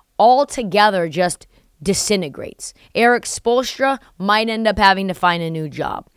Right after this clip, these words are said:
I, I was asked before the BetMGM show, my betting show, on a scale of one to ten,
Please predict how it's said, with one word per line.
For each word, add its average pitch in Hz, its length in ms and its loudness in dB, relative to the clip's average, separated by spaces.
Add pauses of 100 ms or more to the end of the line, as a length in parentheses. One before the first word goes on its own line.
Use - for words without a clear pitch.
(880)
I, 240 400 6
I 233 60 4
was 262 200 -4
asked 262 400 2
before 240 420 -2
the 214 240 -4
BetMGM 214 600 -2
show, 185 340 -4 (100)
my 175 400 -8
betting 190 280 -2
show, 160 260 -8 (400)
on 208 100 0
a 208 60 -6
scale 247 320 -2
of 220 60 -6
one 226 180 -4
to 208 60 -6
ten, 180 380 -8